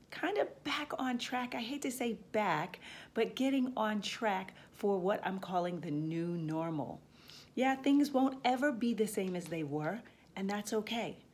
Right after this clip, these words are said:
They will be better. And you have the opportunity each day that you get up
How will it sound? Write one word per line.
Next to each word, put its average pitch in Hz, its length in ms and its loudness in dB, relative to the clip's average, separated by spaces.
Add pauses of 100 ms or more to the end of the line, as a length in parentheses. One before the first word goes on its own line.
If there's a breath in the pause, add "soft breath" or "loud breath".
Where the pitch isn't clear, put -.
(260)
They 185 120 2
will 175 180 2
be 165 180 -4
better. 147 440 -2 (460 loud breath)
And 185 160 0
you 220 160 4
have 220 200 0
the 180 200 0
opportunity 254 840 2
each 247 280 2
day 214 160 4
that 185 200 -2
you 226 200 6
get 202 240 2
up - 260 -6